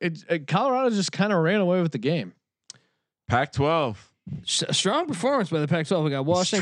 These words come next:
Speaker 2: Strong.
Speaker 3: Colorado, and Arizona pulling out some wins. I think Oregon was the only one to lay an egg, right?
Speaker 2: Yeah, I,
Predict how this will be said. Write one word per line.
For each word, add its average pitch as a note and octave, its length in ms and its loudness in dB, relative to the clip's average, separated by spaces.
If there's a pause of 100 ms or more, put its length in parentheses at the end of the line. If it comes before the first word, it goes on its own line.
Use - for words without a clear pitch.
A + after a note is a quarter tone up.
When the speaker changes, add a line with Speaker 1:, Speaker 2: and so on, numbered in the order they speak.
Speaker 2:
Strong. - 200 4
Speaker 3:
Colorado, F#3+ 260 2
and F3 100 0
Arizona F3+ 640 2
pulling F#3 240 0
out F#3 140 -2
some E3 140 0
wins. F3+ 220 2
I - 40 0
think D3+ 160 0
Oregon E3+ 300 2
was D#3+ 140 0
the D#3 100 0
only D#3 120 2
one D#3+ 140 2
to C#3+ 80 0
lay D3+ 160 0
an C#3 80 0
egg, C#3+ 300 0
right? C3 260 -2 (360)
Speaker 2:
Yeah, B2 360 2
I, A2+ 320 -2